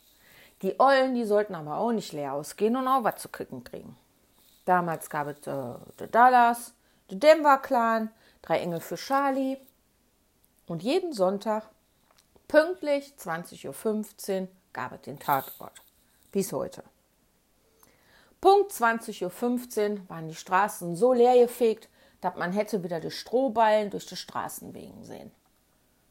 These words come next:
Sonntag war Tatortzeit. Und Tatortzeit war Chemiezeit. Unser Chimi. Der beste Bulle, den Tatort jemals hatte.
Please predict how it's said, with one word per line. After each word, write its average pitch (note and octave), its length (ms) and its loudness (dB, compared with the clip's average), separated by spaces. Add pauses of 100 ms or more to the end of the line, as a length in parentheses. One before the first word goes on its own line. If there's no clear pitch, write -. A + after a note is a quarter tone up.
Sonntag B3 640 0 (360)
war D#3+ 180 -8
Tatortzeit. - 840 -14 (1040)
Und C#3+ 220 -12
Tatortzeit G3+ 880 -2 (240)
war D3 320 -6 (180)
Chemiezeit. D#3+ 640 -8 (1300)
Unser A#3 520 4
Chimi. D3+ 500 -6 (920)
Der A#3+ 180 10
beste C#4 800 8
Bulle, G#3 640 0 (300)
den F#3+ 180 0
Tatort G3+ 680 -4
jemals G3 680 -4
hatte. D#3+ 320 -18